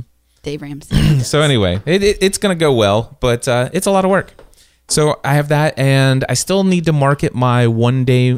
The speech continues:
Speaker 2: live mastermind event. I have five people registered. I still have five more seats that if people want to participate, they can.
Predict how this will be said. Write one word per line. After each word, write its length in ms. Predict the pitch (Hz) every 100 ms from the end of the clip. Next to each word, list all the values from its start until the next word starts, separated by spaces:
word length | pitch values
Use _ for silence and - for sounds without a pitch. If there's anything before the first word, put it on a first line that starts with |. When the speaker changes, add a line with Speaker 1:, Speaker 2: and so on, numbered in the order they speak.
| -
Speaker 2:
live 640 | 110 113 113 117 120 117
mastermind 640 | 113 107 110 120 117 110
event. 300 | 110 110 113
I 100 | 107
have 500 | 110 107 104 101 - - _ _
five 340 | _ 131 123 -
people 480 | 123 - 123 127 -
registered. 560 | 110 113 117 - 120
I 60 | 117
still 260 | - - 117
have 180 | 110
five 240 | - 104 110
more 180 | 117 113
seats 520 | - 110 - - - -
that 320 | 113 110 - -
if 300 | 113 - - _ _ _ _ -
people 240 | 120 117
want 200 | 113 107 -
to 140 | 113
participate, 680 | - 110 107 - 113 113 -
they 120 | 101
can. 460 | - 104 104 131